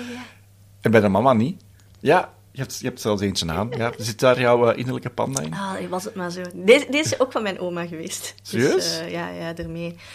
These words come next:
Speaker 1: Eigenlijk, ehm, het was eigenlijk een cadeau van mijn ouders naar mijn oma.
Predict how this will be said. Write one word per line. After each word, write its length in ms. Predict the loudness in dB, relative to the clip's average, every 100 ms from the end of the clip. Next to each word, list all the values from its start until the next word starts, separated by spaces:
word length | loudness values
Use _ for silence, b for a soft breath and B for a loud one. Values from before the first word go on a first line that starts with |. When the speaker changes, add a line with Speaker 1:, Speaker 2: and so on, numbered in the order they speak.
| B
Speaker 1:
Eigenlijk, 340 | 2 2 0 0
ehm, 560 | 2 4 2 0 -4 -6
het 100 | -2
was 120 | -2
eigenlijk 300 | 0 -4 -4
een 80 | -4 -6
cadeau 420 | -4 -4 -2 -2 -6 b b b
van 500 | -2 2 4 2 -4 -4
mijn 260 | -2 2
ouders 340 | 2 2 2 -2
naar 160 | -4 -2
mijn 180 | -4 -4
oma. 380 | -2 0 -2